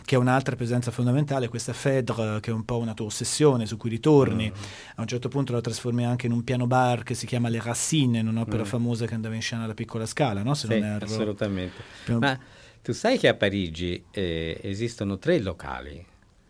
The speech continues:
Speaker 2: Le Racine, e a molti locali si dà il nome del luogo dove si trovano,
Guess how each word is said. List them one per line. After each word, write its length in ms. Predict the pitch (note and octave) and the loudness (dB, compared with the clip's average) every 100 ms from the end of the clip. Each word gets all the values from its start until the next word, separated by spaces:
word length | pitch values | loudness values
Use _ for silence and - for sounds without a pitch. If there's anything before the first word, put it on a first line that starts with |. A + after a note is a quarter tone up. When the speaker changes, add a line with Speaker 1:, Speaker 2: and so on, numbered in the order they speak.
| _ _ _ | _ _ _
Speaker 2:
Le 320 | B2 C#3 E3+ F3 | 6 8 8 6
Racine, 840 | F#2+ F2 F2+ - D2+ B1+ B1+ D2+ - _ _ - - - _ | -4 -2 -2 -4 -10 -10 -12 -14 -18 _ _ -20 -20 -20 _
e 640 | - C3+ B2+ A#2+ A#2 G#2+ F#2 | -6 -2 0 2 2 0 -2
a 100 | G#2 | 0
molti 360 | C#3+ A#3+ G3 | 4 6 6
locali 440 | B2 G#2 F#2+ G2 G2 | 6 6 4 0 -2
si 160 | - | -6
dà 100 | F2 | -4
il 100 | F#2 | -2
nome 320 | F2 G2 A#2 G2+ | -2 -2 0 -2
del 180 | E2 | -4
luogo 420 | D#2+ G#2 A#2 F2 E2 | -2 2 2 0 -4
dove 220 | D#2+ E2 | -6 -10
si 160 | - | -12
trovano, 600 | - A2 F2 D#2 D#2 D#2+ | -6 -4 -4 -8 -12 -12